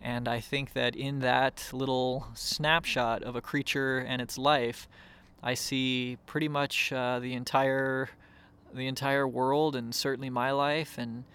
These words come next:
uh, just, just gave me a new perspective and a new appreciation for, uh, allowing the trips and the ups and daisies, um, because at the end of the day,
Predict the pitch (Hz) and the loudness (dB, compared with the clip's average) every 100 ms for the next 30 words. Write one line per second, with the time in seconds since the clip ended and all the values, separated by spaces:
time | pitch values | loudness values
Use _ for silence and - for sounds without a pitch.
0 | - - - - 117 120 120 170 - - | -20 -20 -20 -14 -10 -8 -2 -2 -2 -8
1 | - 190 208 202 190 175 160 165 151 - | -6 -2 0 2 2 0 0 -2 -2 -2
2 | - 139 143 131 123 123 123 135 131 - | 0 0 2 0 0 -2 -4 -2 -4 -2
3 | 135 - 127 120 - - 123 120 123 - | -2 0 0 0 0 -2 -4 -8 -10 -16
4 | - - - - 127 127 123 120 120 123 | -20 -20 -20 -8 -4 0 0 0 -2 -4
5 | 120 107 - - 143 127 113 110 131 139 | -6 -12 -18 -20 -16 -10 -8 -4 0 4
6 | 156 165 160 160 135 - 135 - - - | 4 4 2 0 -2 -2 -4 -4 -6 -6
7 | - - - - - 127 127 127 131 - | -8 -18 -20 -20 -8 -4 -2 0 0 0
8 | 131 123 123 120 117 113 - - - - | -2 0 0 -2 -6 -6 -8 -10 -18 -20
9 | - - - 147 120 117 117 117 - 120 | -20 -20 -20 -12 -10 -8 -8 -8 -4 -2
10 | 117 120 117 127 127 131 123 120 139 143 | -2 -4 -8 -6 -4 -4 -4 2 4 6
11 | 139 139 | 4 0